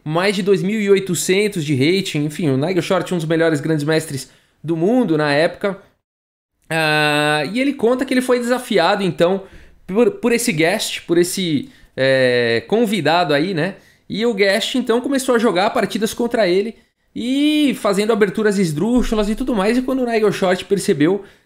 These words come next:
as jogadas eram fantásticas, eram surreais,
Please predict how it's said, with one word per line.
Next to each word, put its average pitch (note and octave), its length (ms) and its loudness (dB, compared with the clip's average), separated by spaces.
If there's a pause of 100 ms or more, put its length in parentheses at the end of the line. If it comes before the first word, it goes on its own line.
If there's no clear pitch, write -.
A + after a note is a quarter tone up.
(140)
as E3+ 320 -2
jogadas E3 720 0
eram F3 280 0
fantásticas, F3 840 0
eram D#3+ 180 0
surreais, E3+ 580 0